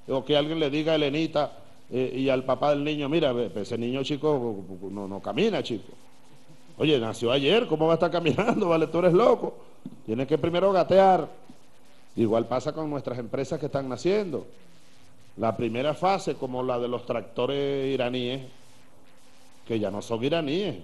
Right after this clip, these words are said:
Venirán Tractor. Están ahora ya hasta en Bolivia. Pronto le vamos a mandar un nuevo lote de tractores a, a Bolivia,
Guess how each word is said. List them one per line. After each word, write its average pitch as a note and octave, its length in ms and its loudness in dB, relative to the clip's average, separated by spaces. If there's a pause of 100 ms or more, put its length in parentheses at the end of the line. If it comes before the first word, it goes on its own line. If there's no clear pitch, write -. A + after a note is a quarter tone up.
Venirán D3+ 800 2
Tractor. C3 640 0 (880)
Están C3 380 0
ahora F3 280 2
ya F3 180 4
hasta F3+ 200 0
en E3 140 -4
Bolivia. C3 560 0 (720)
Pronto A#2+ 360 -2
le D3 60 2
vamos C#3+ 220 2
a - 20 -2
mandar C3+ 320 -2
un C#3 140 -4
nuevo C#3+ 200 0
lote C#3 320 0
de C#3 100 -4
tractores C3 520 -2 (140)
a, A2+ 400 -2
a A2+ 80 -2
Bolivia, G#2+ 500 -2